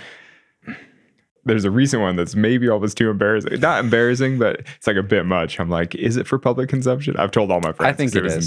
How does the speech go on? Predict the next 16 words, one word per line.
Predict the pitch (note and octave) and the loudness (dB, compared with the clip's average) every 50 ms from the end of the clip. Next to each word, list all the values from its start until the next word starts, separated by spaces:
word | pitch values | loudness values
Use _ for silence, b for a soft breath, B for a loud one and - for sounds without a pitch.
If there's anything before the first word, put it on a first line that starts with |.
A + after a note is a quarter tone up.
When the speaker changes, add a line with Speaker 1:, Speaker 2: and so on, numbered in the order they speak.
| - | -2
Speaker 1:
insane. | F#2 F2 E2+ E2+ | -2 -2 -2 0
You | F2+ A2 | 0 0
think | A2 A#2+ A2+ A2 | 2 2 2 2
it | G#2+ | 2
is? | G#2+ A2+ B2 | 2 2 0
Speaker 2:
I | C3+ | 0
think | C3 A#2 G2 - | 0 -2 -4 -4
it | F#2 E2+ | -4 -4
is. | - - | -2 -2
Speaker 1:
Okay, | G#2+ A2+ F#2+ F#2+ E2+ | -2 0 0 0 -2
so | E2+ - G2 F#2 D#2 - | 0 0 0 0 0 0
here's, | - G#2+ A2+ C3 D3 D3 B2+ A2+ A2+ - | 0 2 2 4 4 2 0 0 -2 -4
here's | - - - A2+ B2 B2 G#2+ - | -2 -2 0 2 2 2 0 -2
a | F#2 F2 | -4 -6
story. | F2 - G2+ F#2+ F#2 F#2+ D#2+ - - _ _ B B B B B | -4 -4 -4 -4 -2 -4 -4 -6 -8 _ _ B B B B B
Uh, | B G#2+ G2 F#2 E2+ D#2+ | B 0 2 2 0 -2